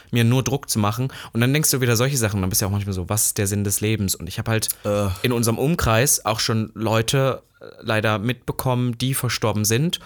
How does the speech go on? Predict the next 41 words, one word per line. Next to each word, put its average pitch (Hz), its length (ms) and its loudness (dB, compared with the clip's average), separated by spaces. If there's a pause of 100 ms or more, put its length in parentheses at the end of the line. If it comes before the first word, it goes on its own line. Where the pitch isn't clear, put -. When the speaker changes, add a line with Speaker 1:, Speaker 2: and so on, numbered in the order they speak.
(100)
Speaker 2:
Mhm. 90 300 -4
Speaker 1:
Und 113 140 2
wenn 123 100 4
wir 127 60 2
es 117 80 2
jetzt - 140 -2
mal 120 80 0
ganz 151 180 0
ehrlich 151 280 -2
nehmen, 104 200 0
war 101 60 0
das 98 120 -2
halt - 120 -8
wirklich 117 180 -4
so, 135 320 -2 (580)
gerade 107 200 0
jetzt 101 200 0
in 113 60 0
der 101 80 2
jetzigen 120 300 -2
Generation, 127 520 -2 (380)
man 101 220 0
war 104 100 2
eine 101 160 0
Woche 95 180 -4
traurig, 156 480 -2
hat 120 140 -4
dann 110 80 0
nochmal 110 220 0
drüber 95 160 0
nachgedacht, 160 500 -2
hat 127 120 -4 (120)
seinen 90 220 -2
Instagram-Post 165 680 -2
kurz - 240 -4
dazu 170 240 -4
gemacht 170 460 -4
und 117 80 -4
danach 110 500 -2
hat - 140 -8
man 117 240 -2